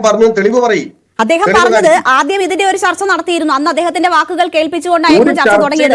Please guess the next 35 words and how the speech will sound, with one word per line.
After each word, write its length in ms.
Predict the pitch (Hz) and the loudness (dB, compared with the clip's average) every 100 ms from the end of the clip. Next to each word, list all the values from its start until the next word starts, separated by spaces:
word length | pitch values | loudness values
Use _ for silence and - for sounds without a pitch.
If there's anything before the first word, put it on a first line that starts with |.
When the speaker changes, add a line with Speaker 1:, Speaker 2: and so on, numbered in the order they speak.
| 254 | 0
Speaker 1:
അദ്ദേഹം 240 | 226 240 | 0 2
Speaker 2:
താങ്കൾ 100 | 262 | 2
Speaker 1:
പങ്കെടുത്തില്ല. 400 | 349 370 392 196 185 | 2 2 0 -4 -2
ഒരു 100 | 220 247 | 0 2
Speaker 2:
വെയിറ്റ് 220 | 214 208 | 2 2
Speaker 1:
ചാനൽ 120 | 226 | 2
Speaker 2:
ചെയ്യുകയാണെങ്കിൽ 400 | 381 381 370 359 | 2 2 2 2
Speaker 1:
ചർച്ചയിലും 260 | 381 403 381 | 2 0 0
Speaker 2:
നമുക്ക് 220 | 359 392 | 0 2
Speaker 1:
അദ്ദേഹം 220 | 381 - | 2 2
Speaker 2:
അത് 80 | 311 | 2
Speaker 1:
പങ്കെടുത്തില്ല. 260 | 349 370 381 311 | 4 4 2 0
Speaker 2:
വീണ്ടും 260 | 339 392 370 | 0 0 2
കാണിക്കാവുന്നതേ 600 | 339 349 392 370 381 370 349 | 0 2 0 0 0 0 0
ഉള്ളൂ. 180 | 320 349 - - | 0 -2 -2 -4
അതിന് 220 | 294 339 320 | 0 0 0
ഒരു 100 | 320 359 | -2 -2
സംശയമുള്ള 520 | 302 311 381 370 370 359 | -2 -2 -2 0 0 2
കാര്യമല്ല. 420 | 320 349 330 285 320 - _ _ 240 | 2 0 0 0 -2 -4 _ _ -2
അദ്ദേഹത്തിന്റെ 360 | 269 349 349 370 | 0 0 0 2
വാക്കുകൾ 240 | 349 370 392 | 0 0 0
തന്നെ 120 | - | 2
Speaker 1:
മാഡം, 140 | 370 - | 4 2
Speaker 2:
കാണിക്കാം. 440 | 330 320 - 359 294 | 2 0 -4 -4 -2
താങ്കൾ 180 | 320 359 | -2 0
പറഞ്ഞു 200 | 320 349 359 | 0 0 -2
തീർന്നെങ്കിൽ 280 | 359 359 359 | 0 2 2
Speaker 1:
മാഡം, 100 | 349 | 2
Speaker 2:
എനിക്കൊരു 220 | 370 359 | 0 0
ഇടവേള 280 | 349 349 453 | 2 2 2
ആവശ്യമാണ്. 200 | 381 349 | 4 2
Speaker 1:
സംഘടനാപരമായി 380 | 415 403 339 392 | 2 2 2 2
Speaker 2:
ഇടവേളയിലേക്ക് 440 | 339 339 339 330 339 | 2 2 0 -2 -2
പോകാമായിരുന്നു. 500 | 311 311 302 247 170 - _ _ _ _ _ _ _ _ - | 0 2 0 -2 -4 -10 _ _ _ _ _ _ _ _ -2
Speaker 1:
മാഡം, 280 | 190 202 | 0 0